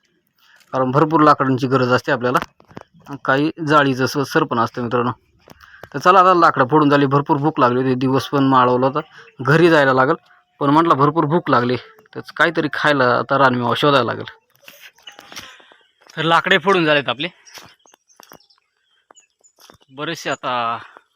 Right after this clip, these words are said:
घरी जायचा वेळ झालाय, तर थोडीशी भूक लागली होती. तर इथं जांभळं खूप पिकलेत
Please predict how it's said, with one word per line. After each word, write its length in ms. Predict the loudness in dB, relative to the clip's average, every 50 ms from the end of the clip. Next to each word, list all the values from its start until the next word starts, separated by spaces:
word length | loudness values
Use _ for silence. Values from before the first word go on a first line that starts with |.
| _ _ _ _ _ _ _ _ _ _ _ -20 -20 -20 -20 -20 _ _ _ _ _ _ _ -18
घरी 240 | -12 -8 -8 -8 -8
जायचा 240 | -8 -10 -14 -16 -20
वेळ 180 | -20 -18 -18
झालाय, 220 | -16 -14 -14 -14 -16 -18 _ _ _ _ _ _ _ _ _ _ _ _ _ _ _ _ _ _ _
तर 120 | -20 -20 -16 -12
थोडीशी 260 | -10 -10 -10 -10 -12
भूक 200 | -16 -16 -16 -12
लागली 240 | -10 -10 -8 -8 -8
होती. 180 | -10 -12 -14 _ _ _ _ _ _ _ _ _ _ _ _ _ _ _ _ _ _ _ _ -20 -20 _ _ _ _ _ _ -20 -20 -20 _ _ _ _ _ _ _ _ _ _ _ _ _
तर 240 | -14 -12 -10 -8 -8
इथं 240 | -8 -8 -10 -12
जांभळं 360 | -10 -8 -8 -8 -8 -8 -10 -10
खूप 120 | -12 -16 -20 -20
पिकलेत 400 | -18 -14 -12 -12 -12 _ _